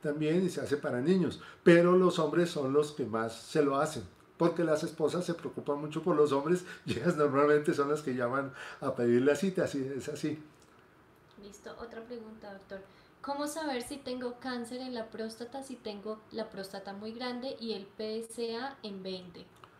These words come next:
Speaker 1: Es indispensable ahí en esos casos hacer el C M P. Es, veinte es alto, es bastante alto.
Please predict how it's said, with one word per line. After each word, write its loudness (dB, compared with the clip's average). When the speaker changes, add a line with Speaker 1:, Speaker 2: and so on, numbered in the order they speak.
Speaker 1:
Es 2
indispensable 0
ahí 4
en 0
esos -8
casos -6
hacer -6
el -2
C -4
M -4
P. -6
Es, -2
veinte 4
es -2
alto, -6
es 0
bastante 0
alto. -4